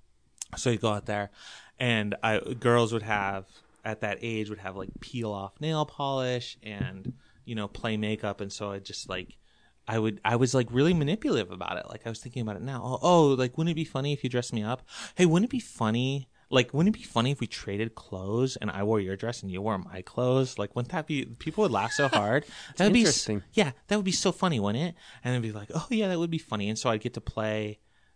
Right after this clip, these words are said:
Speaker 1: in, like, a dress with these girls for a day, you know? And, like, that was, like, my M O, like, when I was, like, I'd figured out how to manipulate stuff.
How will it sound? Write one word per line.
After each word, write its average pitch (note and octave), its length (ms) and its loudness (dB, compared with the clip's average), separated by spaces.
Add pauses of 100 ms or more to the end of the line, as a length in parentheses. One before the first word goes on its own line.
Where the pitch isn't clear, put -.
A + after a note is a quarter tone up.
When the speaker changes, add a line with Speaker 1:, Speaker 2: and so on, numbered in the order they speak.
(420)
Speaker 1:
in, A2+ 140 0
like, G#2 180 -4
a G2+ 40 -2
dress A2 320 -2
with G#2+ 100 -10
these G#2 140 -8
girls A2+ 360 -2
for F#2+ 120 -8
a F2+ 80 -6
day, - 460 -10
you A2+ 140 -6
know? G#2 160 -2
And, G#2+ 100 -2
like, G#2+ 160 -4 (120)
that C3 300 2
was, A#2+ 200 0
like, A2+ 180 -2
my G#2+ 140 -2
M G#2 240 -2
O, A2 260 0
like, G2 220 -6
when G2+ 100 -6
I G2 60 -6
was, G2 200 -10
like, - 160 -10
I'd A2 200 -6
figured A2+ 340 0
out G2 140 2
how G#2 100 -8
to G2+ 60 -4
manipulate G#2+ 440 -8
stuff. - 160 -12